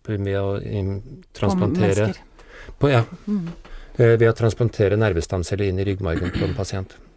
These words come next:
Speaker 1: Så jeg ble da den tredje i historien som f-, jeg klarte å krangle meg med inn på dette studiet. Og det var en litt sånn utfordring, for at det var ikke gitt at en nordmann skulle komme inn i et amerikansk-sveitsisk, eh, studie.
Speaker 2: Mm.
Speaker 1: Men klarte å komme inn der sånn, og var den, den tredje i historien som fikk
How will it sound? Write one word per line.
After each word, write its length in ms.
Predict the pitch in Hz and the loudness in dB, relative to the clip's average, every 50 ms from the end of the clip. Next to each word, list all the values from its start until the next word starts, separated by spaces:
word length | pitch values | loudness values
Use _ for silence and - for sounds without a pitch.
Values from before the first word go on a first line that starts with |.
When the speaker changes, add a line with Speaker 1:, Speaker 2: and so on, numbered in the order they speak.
| _ - | _ -20
Speaker 1:
Så 120 | - - - | -10 -4 -2
jeg 80 | 120 120 | -2 0
ble 140 | 123 120 | 0 0
da 100 | 117 110 98 98 | 0 0 -2 -2
den 200 | 107 110 113 110 | -2 -2 -4 -4
tredje 260 | - - 135 101 101 101 | -4 -4 -4 -4 -2 -4
i 60 | 104 | -4
historien 320 | 101 - 113 92 101 101 98 | -4 -4 -6 -4 -4 -4 -6
som 220 | - - 117 107 104 | -6 -6 -6 -6 -6
f-, 220 | 110 - - - 135 | -6 -8 -10 -6 -4
jeg 360 | 120 110 - 117 113 117 - | -2 -2 0 0 0 0 0
klarte 280 | - 135 113 - - | 0 0 0 0 0
å 80 | 113 113 | -4 -2
krangle 240 | - 139 120 98 90 | 0 0 0 2 2
meg 140 | 101 113 113 | 2 2 2
med 140 | 107 104 | 2 2
inn 120 | 107 107 95 | 0 0 0
på 140 | - 123 120 | 0 0 0
dette 180 | 117 120 127 | 0 0 -2
studiet. 320 | 120 - 139 139 175 190 - - - - - - - - - - - - - | 0 0 0 2 2 -2 -2 -6 -14 -20 -20 -20 -20 -20 -20 -20 -20 0 2
Og 40 | |
det 80 | 127 131 | 4 6
var 80 | 160 165 | 6 6
en 60 | 139 | 4
litt 100 | 110 - | 4 4
sånn 140 | 113 110 101 | 4 2 2
utfordring, 420 | 87 - - 101 98 101 123 120 | 2 0 0 0 2 2 2 0
for 140 | - - 117 | 2 2 0
at 80 | 101 - - | 0 0 0
det 100 | 104 110 | -2 0
var 120 | 104 101 87 | 2 2 0
ikke 160 | - 123 110 | 0 0 -2
gitt 160 | 90 78 - 101 | -2 -2 -2 -2
at 120 | 87 - | -2 0
en 80 | 98 101 | 0 2
nordmann 340 | 98 92 87 90 90 90 90 | 2 2 2 2 0 -2 -2
skulle 320 | - - - 92 92 95 - | -4 -4 -4 -2 -2 -2 -2
komme 200 | - - 107 92 90 | -2 -2 0 0 0
inn 80 | 90 | -2
i 20 | 95 | -2
et 120 | 92 - | -2 -2
amerikansk-sveitsisk, 1000 | 98 92 95 92 - - 90 85 80 - - 92 90 85 - - 98 90 - - - | -2 0 0 -2 -2 -2 -4 -4 -4 -4 -2 -2 -2 -2 -2 -4 -4 -4 -4 -4 -2
eh, 600 | 98 95 95 98 95 95 95 92 92 95 95 95 | 0 0 2 0 0 0 0 0 0 -2 -2 -2
studie. 400 | 92 - - 101 98 135 135 123 - - - - | -4 -2 -2 0 0 0 0 -2 -4 -8 -8 -6
Speaker 2:
Mm. 240 | 202 190 175 165 - - - - - - - - - - - | -6 -4 -6 -8 -10 -14 -20 -20 -20 -20 -18 -20 -20 -6 0
Speaker 1:
Men 140 | - 151 139 | 2 2 4
klarte 280 | - 165 147 113 - 131 | 4 4 2 4 2 0
å 60 | 127 | 0
komme 200 | 147 143 123 110 | 2 2 2 2
inn 60 | 104 | 2
der 120 | 104 110 110 | 2 0 0
sånn, 180 | 110 - 170 156 | 0 -2 -4 -2
og 40 | 139 | 0
var 120 | 120 113 | 0 0
den, 200 | 113 113 113 107 | 0 2 0 0
den 140 | 101 113 113 | 0 0 -2
tredje 340 | - - 120 107 90 - 98 | 0 0 -2 -2 0 -2 -2
i 60 | 95 101 | -2 -2
historien 380 | 98 - - 95 87 95 92 | -4 -4 -4 -4 -2 -2 -4
som 160 | - - - | -4 -6 -8
fikk 240 | - - 101 - - | -6 -6 -8 -8 -8